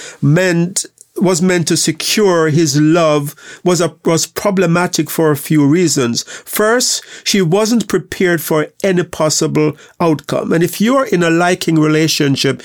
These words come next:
it's important for you to prepare for any, any possible outcome.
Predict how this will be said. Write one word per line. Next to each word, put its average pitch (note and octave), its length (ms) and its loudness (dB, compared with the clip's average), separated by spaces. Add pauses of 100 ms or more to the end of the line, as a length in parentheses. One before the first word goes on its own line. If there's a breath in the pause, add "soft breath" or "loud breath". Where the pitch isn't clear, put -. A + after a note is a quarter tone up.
(200 loud breath)
it's E3+ 200 0
important G#3 720 0
for E3+ 100 0
you D#3 140 2
to C#3 120 0
prepare D3+ 400 0
for C#3 260 -2 (140)
any, D#3+ 320 0 (320 loud breath)
any E3+ 200 2
possible D3 640 -2
outcome. - 480 -2